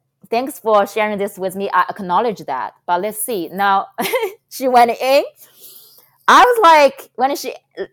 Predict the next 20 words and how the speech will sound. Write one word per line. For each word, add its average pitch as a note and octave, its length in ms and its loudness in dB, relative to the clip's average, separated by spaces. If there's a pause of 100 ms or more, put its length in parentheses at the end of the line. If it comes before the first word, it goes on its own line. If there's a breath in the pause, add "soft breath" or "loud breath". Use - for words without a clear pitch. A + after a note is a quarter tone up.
(300)
you C4+ 100 2
know, A#3+ 300 6
this A#3 160 0
whole - 160 4
ceremony C4+ 400 2
was A#3+ 180 0
beautiful. A3 480 2
Actually, A#3+ 380 2
I A3 60 4
was, G#3+ 160 -2
you B3+ 140 -4
are A4 140 2
the F#4 60 -8
person C#4+ 260 -4
actually A#3+ 300 -6
really G3+ 220 -4
easy A3+ 220 -6
to A3 100 -12
work G3 220 -4
with. D#3+ 200 -10